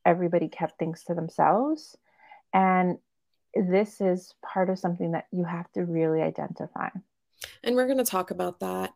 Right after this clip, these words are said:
Speaker 2: as we start Heal and Elevate, the grounding techniques, the discipline to carry out your grounding techniques that are going to keep you focused on what it is that you specifically need to keep growing.
Speaker 1: Yeah. And then there's the comparison gap,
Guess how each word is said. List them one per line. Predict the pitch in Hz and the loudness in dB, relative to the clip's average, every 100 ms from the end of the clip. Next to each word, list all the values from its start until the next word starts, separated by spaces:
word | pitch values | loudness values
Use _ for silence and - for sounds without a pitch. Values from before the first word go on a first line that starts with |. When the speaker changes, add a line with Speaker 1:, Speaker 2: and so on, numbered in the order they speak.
| _ 196 | _ -2
Speaker 2:
as | 190 | -2
we | 196 | 0
start | 196 - 180 - | -2 0 -2 0
Heal | 185 175 | 0 2
and | 175 | 0
Elevate, | 170 170 170 170 165 - | -2 -2 0 -2 -2 -4
the | 175 170 - - _ _ 196 | -2 -2 -6 -10 _ _ -8
grounding | 180 180 180 180 190 | 0 2 4 4 2
techniques, | 196 175 180 160 - | 0 -2 -2 -2 -2
the | - | -2
discipline | 165 190 - 196 185 185 | 2 2 0 -2 -2 -4
to | - | -4
carry | 180 175 170 | 0 2 4
out | 165 | 2
your | 165 | 0
grounding | 160 165 165 170 170 | 0 0 0 0 -2
techniques | - 180 202 202 202 - | -4 -6 -2 -2 0 -2
that | 175 | -2
are | 170 | -2
going | 170 165 | -4 -4
to | - | -4
keep | - - | -6 -4
you | 180 | -4
focused | - 165 170 208 226 - - - - _ | 0 0 2 2 2 0 -6 -20 -20 _
on | - 165 | -4 4
what | 180 208 | 6 10
it | 208 | 8
is | 190 | 8
that | 170 - | 4 -2
you | 190 233 269 311 _ _ - | 2 6 6 4 _ _ -6
specifically | - 196 - 185 180 214 202 196 | -2 0 0 0 2 2 2 4
need | 180 165 160 | 4 2 -2
to | - | -6
keep | - 170 - | -4 -6 -2
growing. | 160 156 160 180 _ _ - - - | -2 -2 -6 -10 _ _ -20 -16 -10
Speaker 1:
Yeah. | 202 202 - _ _ _ _ _ _ _ _ _ - | -10 -10 -16 _ _ _ _ _ _ _ _ _ -2
And | 220 226 | 2 4
then | 220 | 4
there's | 254 233 | 4 2
the | 208 | -4
comparison | 208 185 180 147 170 196 196 | -2 -2 2 0 0 -4 2
gap, | 190 202 | 2 2